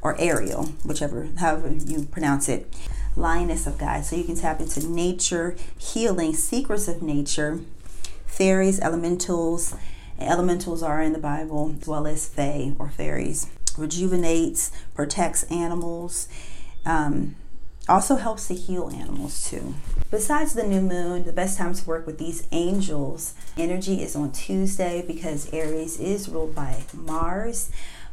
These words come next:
But however, I also have worked with some of them on Saturday, on Saturn day, Saturday.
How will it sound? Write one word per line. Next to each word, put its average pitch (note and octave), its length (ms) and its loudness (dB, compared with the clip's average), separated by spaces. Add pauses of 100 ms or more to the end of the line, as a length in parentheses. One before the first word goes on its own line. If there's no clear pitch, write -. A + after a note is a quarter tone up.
But G3 300 2
however, F#3 500 6
I F3+ 100 6
also F#3+ 460 4
have D#3+ 280 -4
worked D#3 220 4
with D#3 100 4
some D#3 200 6
of D#3+ 100 0
them D#3 160 -2
on D3 240 2
Saturday, D3 840 0
on C#3+ 140 -2
Saturn D3+ 560 0
day, C#3+ 200 0
Saturday. C3+ 640 8